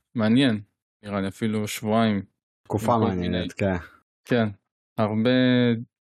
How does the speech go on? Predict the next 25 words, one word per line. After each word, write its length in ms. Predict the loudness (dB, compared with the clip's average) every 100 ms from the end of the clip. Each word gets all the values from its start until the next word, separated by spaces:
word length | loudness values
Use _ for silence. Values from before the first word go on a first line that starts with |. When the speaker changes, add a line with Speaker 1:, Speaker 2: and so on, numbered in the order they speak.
| _ -6
Speaker 1:
נקרא 240 | -2 0 2
לזה 240 | 2 0
רכישות, 800 | -2 -4 -6 0 2 2 -2 -4
או 240 | -4 -6 -8 _ _
לחישות 580 | -2 -2 -2 2 0 0
על 120 | -2
רכישות. 720 | -2 -2 -2 0 -2 -4 -16 _ _ _ _
Speaker 2:
אה, 60 | -2
Speaker 1:
אה, 60 | -2
Speaker 2:
שמועות, 840 | 0 2 4 4 6 4 0 -4
אה, 60 | -2
Speaker 1:
כן. 320 | -2 -4 -6 -8
Speaker 2:
דחיות, 800 | -2 2 4 4 4 2 0 -6
דיבורים, 680 | -4 -2 0 0 0 -2 -4 -8 -20 _ _ -4
הרבה 200 | 0 2
דברים 260 | 2 2
הצטברו 440 | 0 0 -2 0 0
לנו, 380 | 0 -2 -4 -8 _ _ _ -4
Speaker 1:
מהמם. 260 | -2 0
Speaker 2:
ויצא 400 | 0 0 0 -2
טוב 260 | 0 -2 -2
שהפרק, 640 | 0 0 0 -2 -2 -2
אה, 160 | -2 0
נדחה 340 | -2 -2 -4
כי 280 | -2 -2 -2